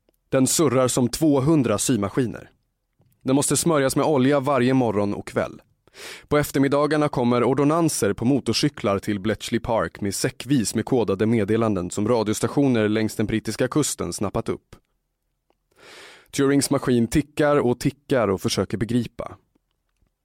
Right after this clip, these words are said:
Nu har engelsmännen koderna. På en vecka har Turing knäckt nazisternas bäst bevarade hemlighet. Plötsligt börjar Bomb ticka fram rapporter som är livsviktiga.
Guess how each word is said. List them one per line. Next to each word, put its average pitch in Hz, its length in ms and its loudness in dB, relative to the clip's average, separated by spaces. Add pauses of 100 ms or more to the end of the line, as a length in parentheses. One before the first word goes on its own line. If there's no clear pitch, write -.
(340)
Nu 143 260 4
har 123 320 0
engelsmännen 113 760 0
koderna. 98 540 -4 (1200)
På 135 140 0
en 131 120 4
vecka 151 400 -2
har 131 180 0
Turing 123 380 0
knäckt - 320 -4
nazisternas 110 640 -4
bäst 127 420 -4
bevarade 98 420 0
hemlighet. 104 640 -8 (1400)
Plötsligt 156 420 0
börjar 135 220 2
Bomb 120 360 0
ticka 131 260 -2
fram 117 340 0
rapporter 127 500 -2
som 113 200 -2
är 104 60 0
livsviktiga. 123 840 -4